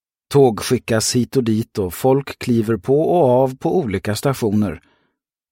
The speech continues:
De ska kanske till jobbet, skolan eller träffa kompisar. Stationerna är alltså hjärnceller.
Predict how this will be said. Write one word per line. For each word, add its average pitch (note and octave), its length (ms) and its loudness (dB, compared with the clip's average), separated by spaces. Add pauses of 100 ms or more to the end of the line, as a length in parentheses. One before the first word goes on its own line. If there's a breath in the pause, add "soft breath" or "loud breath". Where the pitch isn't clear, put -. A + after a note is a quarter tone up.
(180)
De B2 360 4
ska D#3 220 0
kanske C3+ 300 0
till C3 140 0
jobbet, A#2 480 -2 (240)
skolan A2+ 720 0
eller C#3+ 340 2
träffa D3 300 -2
kompisar. - 540 -6 (1160)
Stationerna G3 680 4
är A#2 220 0
alltså B2 320 0
hjärnceller. A2+ 840 0